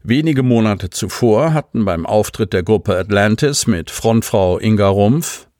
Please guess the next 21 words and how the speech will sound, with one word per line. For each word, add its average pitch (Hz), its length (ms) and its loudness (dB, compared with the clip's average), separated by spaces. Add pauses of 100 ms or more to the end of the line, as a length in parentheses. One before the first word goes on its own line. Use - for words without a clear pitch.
noch - 300 -2
achthundert - 720 -4
Jugendliche 92 560 -2
den 95 220 0
Weg 95 260 0
in 92 160 -6
die 90 180 -4
Almers-Halle 76 600 -2
gefunden. - 580 -8 (320)
Einer 156 300 0
war 156 100 0
besonders 120 540 2
enttäuscht 95 580 -2
über 98 360 -4 (280)
die 117 80 -2
geringe 110 440 2
Resonanz. 107 800 0 (220)
Konzertveranstalter 107 1200 -2
Heiko 107 300 -2
Thiensch, 107 520 0
der 95 360 -2